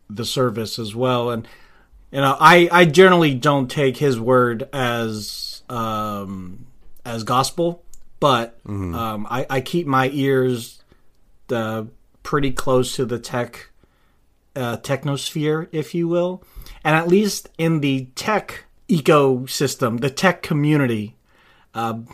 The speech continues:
Speaker 1: it, it's, it's, uh, there's definitely a nostalgia factor,
Speaker 2: Mm-hmm.
Speaker 1: but people, I don't know what people were expecting,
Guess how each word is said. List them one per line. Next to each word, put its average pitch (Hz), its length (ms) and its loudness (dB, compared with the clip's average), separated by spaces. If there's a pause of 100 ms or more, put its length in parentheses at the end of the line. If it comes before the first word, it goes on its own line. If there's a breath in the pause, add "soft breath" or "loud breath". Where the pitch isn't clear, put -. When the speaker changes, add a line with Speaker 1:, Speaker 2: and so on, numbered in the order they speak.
(120)
Speaker 1:
it, 151 200 -2
it's, - 400 -4
it's, 160 300 -4
uh, 151 300 4
there's 151 240 4
definitely 185 440 2
a 156 100 0
nostalgia 151 920 0
factor, 233 640 -2 (280 soft breath)
Speaker 2:
Mm-hmm. 104 440 -4
Speaker 1:
but 139 500 4
people, 175 500 0
I 147 120 2
don't 196 160 6
know 170 100 4
what 143 260 0
people 151 300 -2
were 135 140 2
expecting, 185 640 -4